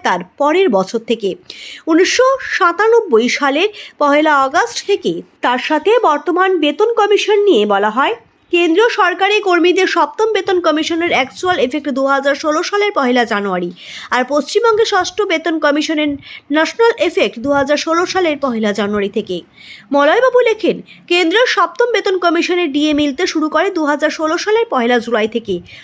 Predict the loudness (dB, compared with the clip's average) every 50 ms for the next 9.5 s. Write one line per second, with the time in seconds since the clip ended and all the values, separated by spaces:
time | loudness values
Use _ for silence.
0 | -6 -4 0 0 2 2 2 0 0 0 -2 -2 0 0 -2 -2 -2 -2 -2 0
1 | 0 0 0 0 0 0 0 0 0 -2 -2 -2 -2 -2 -2 -2 -4 -4 -6 -8
2 | -6 -2 -2 -2 0 0 -2 -2 -2 -4 -6 -8 -4 -2 -2 -2 -2 -4 -10 _
3 | -20 -20 _ _ -4 0 2 2 2 2 0 0 -2 -2 -4 -8 -6 -4 -2 -2
4 | -2 -2 -2 -2 -2 -2 -4 -2 -2 0 0 0 0 -2 -4 -4 -4 -6 -6 -4
5 | -2 -2 -2 -2 -4 -8 -10 -8 -8 -8 -8 -10 _ _ -20 -20 -20 -20 -14 _
6 | 2 4 4 4 4 2 2 2 2 2 0 0 -2 -4 -4 -2 0 2 2 2
7 | 2 0 -2 0 0 0 0 0 -2 -2 -2 -2 0 0 0 0 0 0 0 0
8 | 0 0 -2 -4 -10 -18 -20 _ _ 0 0 2 2 2 0 0 0 0 -2 0
9 | -2 -2 -2 -2 -2 -4 -4 -4 -4 -6